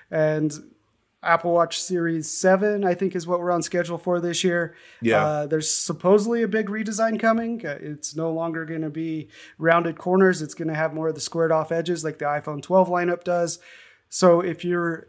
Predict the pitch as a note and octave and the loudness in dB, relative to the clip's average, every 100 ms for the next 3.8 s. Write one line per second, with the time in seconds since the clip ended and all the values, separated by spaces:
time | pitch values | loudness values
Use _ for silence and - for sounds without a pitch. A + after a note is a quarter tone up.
0 | - A#3+ - _ A#3+ C#4 C4 A#3 A3 G3+ | -14 -14 -14 _ 4 4 4 0 0 2
1 | G3 G3+ F#3 F#3 F3 F3 F3 E3+ E3+ E3+ | 2 2 2 2 0 -2 -4 -2 2 0
2 | - - E3 D#3+ D#3 E3 D#3+ E3+ D#3+ D#3 | -2 -8 -6 -6 -4 -4 -2 2 0 0
3 | E3 D3+ D3+ D3+ D3 C#3+ C#3 | -6 -6 -8 -8 -8 -8 -10